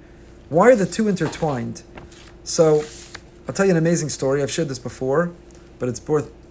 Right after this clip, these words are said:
repeating. Maybe some of you aren't familiar with the story. Do you know how nine eleven began? Not the date on the calendar that we associate with the tragedy of the, of the World Trade Center,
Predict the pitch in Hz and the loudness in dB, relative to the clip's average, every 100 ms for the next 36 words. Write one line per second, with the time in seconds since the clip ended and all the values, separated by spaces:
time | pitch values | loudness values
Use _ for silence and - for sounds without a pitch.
0 | - 127 - 139 113 98 - - - - | -12 -12 -6 -6 -6 -10 -18 -20 -20 -20
1 | - 139 139 156 147 131 127 139 - 131 | -10 -6 -4 -4 -4 -6 -6 -8 -8 -6
2 | 131 123 117 - 123 123 123 170 220 196 | -4 -4 -6 -10 -8 -6 -4 -2 0 0
3 | 160 143 151 139 131 131 139 131 120 131 | -2 -4 -4 -2 0 0 -2 -6 -4 -4
4 | 135 147 - - - 156 139 123 143 135 | -4 -8 -14 -18 -8 -6 -4 -4 -2 -4
5 | 123 143 139 131 113 117 123 117 131 123 | -6 -4 -4 -4 -6 -6 -4 -4 -6 -6
6 | - 123 - - 135 120 117 120 120 117 | -8 -10 -10 -4 -2 -2 -6 -6 -6 -6
7 | 120 - - - 120 127 135 123 151 143 | -8 -10 -20 -14 -8 -4 -4 -2 -4 -4
8 | 123 117 110 | -6 -10 -12